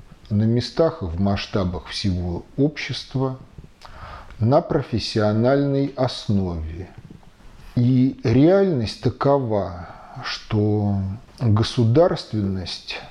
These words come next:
занимается теми делами, которые люди, выступая в своем индивидуальном качестве, либо на основе эпизодической самоорганизации инициативников,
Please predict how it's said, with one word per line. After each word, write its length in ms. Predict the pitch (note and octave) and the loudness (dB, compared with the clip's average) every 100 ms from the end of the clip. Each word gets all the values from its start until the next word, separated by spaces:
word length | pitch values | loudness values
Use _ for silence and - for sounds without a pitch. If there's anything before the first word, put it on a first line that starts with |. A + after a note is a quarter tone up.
| - | -8
занимается 1080 | C#3 F#2+ A#2+ C3 C#3 C3+ G#2+ G2+ F#2+ - F#2 | 0 2 4 4 4 4 2 0 -4 -4 -6
теми 420 | - B2 A2 G2+ | 0 2 4 2
делами, 840 | F#2 F#2 A2+ D3+ F#3+ F3+ F3 E3+ - - - - - - | 2 2 4 4 4 2 0 -4 -10 -20 -20 -20 -20 -10
которые 640 | - A2 G#2 A#2 A2 A2 A#2 | -2 -2 2 2 4 4 4
люди, 520 | C3 C#3+ C#3+ D#3+ D#3+ - - | 4 4 2 0 -2 -8 -10
выступая 960 | D3+ A2 A#2 - A2+ - A#2+ G#2 F#2+ F2 | 0 2 2 0 -2 2 0 0 -4 -6
в 60 | |
своем 640 | - G2+ A2+ A2+ A2+ G2 F#2+ | -4 2 4 4 2 0 -2
индивидуальном 960 | F#2+ G2 G2+ G2+ G#2 G#2 F#2 F2+ F2+ | -2 2 2 2 2 0 -2 -4 -6
качестве, 960 | - A#2+ D3+ D3+ A#2+ - - B2 B2+ B2+ - - - - - - - - - - - - - - - - | -2 0 0 -2 -8 -8 -6 -2 -2 -4 -16 -20 -20 -20 -20 -20 -20 -20 -20 -20 -20 -20 -20 -20 -8 0
либо 320 | C3 C#3+ A#2 | 2 4 2
на 300 | A2 A#2 A#2 | 2 2 2
основе 920 | A2+ - B2 A2+ G2 G2 G2 F#2 F#2 F2 - - - - - | 2 0 2 4 2 2 2 0 -4 -8 -18 -20 -20 -4 -2
эпизодической 1160 | A#2 C#3 A#2+ D3 D3 C3+ C3 - G#2+ - A2+ | 2 2 6 6 4 2 0 -2 -4 0 0
самоорганизации 1500 | G2+ - B2 A2+ A2 A2 G#2+ G#2+ A#2 A#2+ G#2+ A2 F#2+ - G#2 | 2 2 2 2 0 2 2 2 2 2 4 2 0 -2 0
инициативников, 1300 | G#2 A2 G2+ - B2+ B2+ - G3 F#3+ F3 - D#3 - | 2 2 0 2 2 2 0 2 2 2 -2 -4 -6